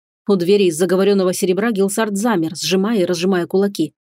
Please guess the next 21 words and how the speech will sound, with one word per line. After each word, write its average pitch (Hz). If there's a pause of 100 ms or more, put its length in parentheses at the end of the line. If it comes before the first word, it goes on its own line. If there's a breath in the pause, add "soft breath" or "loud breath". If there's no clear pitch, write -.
(300)
Хотелось 190
снести 208
её 165
к -
чёртовой 202
матери, 220
разворотить 196
весь 233
лабиринт 214 (280)
и 208
взять 190
то, 220
что -
ему 180
было 180
нужно. 160 (1000)
Подавить 220
сопротивление 185
животного, 180
запертого 180
внутри. 196